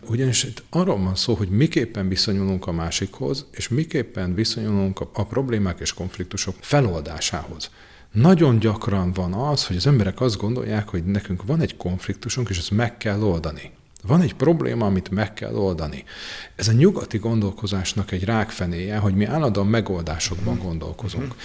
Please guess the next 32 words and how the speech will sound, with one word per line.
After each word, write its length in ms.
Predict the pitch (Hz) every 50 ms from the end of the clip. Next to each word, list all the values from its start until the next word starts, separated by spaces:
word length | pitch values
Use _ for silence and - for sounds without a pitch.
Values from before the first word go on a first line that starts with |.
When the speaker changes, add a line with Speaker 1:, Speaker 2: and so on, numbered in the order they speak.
| - - - -
Speaker 1:
És 80 | - -
a 40 | 110
szorongásaink 1080 | - - - 170 175 180 165 139 123 127 117 113 104 - - 117 107 101 101 101 -
jelentős 600 | - 143 151 151 127 107 - - 87 87 - -
része 340 | - 101 107 98 - - 127
az 180 | 113 107 - - -
pont 360 | - 180 185 165 123 - -
az, 280 | 90 85 101 127 127 -
hogy 140 | - 98 92
mi 120 | 95 101
mindent 520 | 101 123 151 170 165 120 - - 85 - -
meg 160 | 104 98 95
akarunk 420 | 98 - - 101 101 98 95 -
oldani, 520 | 95 95 104 104 110 123 139 147 165 165 - - - - - - - - - - - -
és 80 | - -
vannak 500 | 131 139 180 214 202 165 107 98 - -
olyan 280 | 127 113 98 85 82
dolgok, 340 | 82 87 101 113 131 151 - -
és 160 | 101 - -
ők, 160 | 101 - -
nekik 280 | 107 104 - - 87 -
tényleg 320 | - 156 202 214 - 92
ez 100 | 92 87
az 100 | 90 82
egyik 260 | 92 90 85 87 -
legfontosabb 680 | - 104 90 - - - 92 87 - 90 - - - 76
meg-, 280 | 82 101 110 - - 107
megállapításuk, 960 | 110 135 131 131 131 127 123 110 - - 113 - 127 120 113 - - 117 - - - - - - - - -
hogy 120 | - 82 82
a 80 | - - - -
köztünk 440 | - 165 170 165 - 123 98 87 -
lévő 520 | 90 87 82 80 82 82 78 73 - -